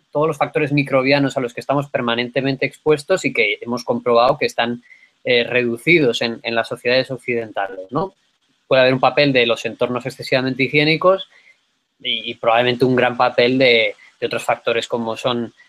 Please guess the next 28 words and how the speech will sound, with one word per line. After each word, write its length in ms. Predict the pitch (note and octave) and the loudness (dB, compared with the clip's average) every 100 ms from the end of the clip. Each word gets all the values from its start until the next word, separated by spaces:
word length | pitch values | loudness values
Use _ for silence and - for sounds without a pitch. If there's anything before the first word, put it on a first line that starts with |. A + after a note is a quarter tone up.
| - | -6
el 180 | A2+ A2+ | -4 -2
mayor 340 | A2+ A#2 B2 | 0 2 2
uso 200 | B2 - B2 | 0 0 2
de 80 | |
la 60 | A#2+ | 2
antibioterapia, 720 | A#2+ B2 B2 B2+ C#3 C#3+ G#2+ | 0 0 0 2 2 2 0
que 60 | G#2 | 0
ha 80 | G2 | -4
tenido, 420 | A2+ A#2 A#2 A#2 | -6 -2 -2 -2
que 80 | A#2+ | -4
ha 40 | |
supuesto 300 | A#2+ A#2+ - | -4 -8 -4
un 60 | A#2 | -2
gran 120 | A2+ | 0
avance 300 | A2+ A2+ B2 | 0 -2 -2
en 40 | |
la 60 | A#2 | -2
medicina 480 | A#2 A#2+ D#3+ C#3+ - | 0 0 0 0 -2
para 120 | - | -6
tratar 200 | - A2+ | -4 -2
las 160 | A#2 | -2
infecciones, 720 | C#3 C#3 C#3 E3 F3 G#3 B3+ - | -2 -6 -2 2 2 2 -4 -8
pero 160 | G#2+ G2 | -8 -8
que 80 | |
tiene 240 | G2 G#2+ A#2 | -6 -4 -2
condicionantes 760 | A#2+ A#2 A#2+ B2 C3 B2+ D3+ | -2 -4 -6 -4 -4 0 -2
que 80 | - | 0
igual 340 | A#2 A#2+ B2+ | 2 2 2